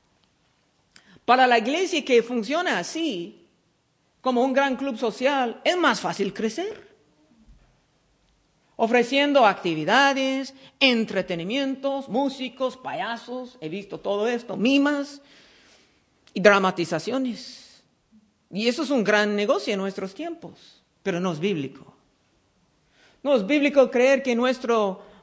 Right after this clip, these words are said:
maestro sufrió en el mundo, pero nosotros ya somos mayores que él. Nuestro camino será mucho más fácil.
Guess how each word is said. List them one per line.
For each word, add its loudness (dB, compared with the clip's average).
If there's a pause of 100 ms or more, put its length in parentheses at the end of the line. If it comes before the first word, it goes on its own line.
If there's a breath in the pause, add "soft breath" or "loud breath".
maestro 4
sufrió -2
en -2
el -4
mundo, -2
pero -4
nosotros -4
ya -2
somos -4
mayores -4
que -8
él. -16 (1400)
Nuestro 2
camino 2
será 2
mucho 0
más -2
fácil. -6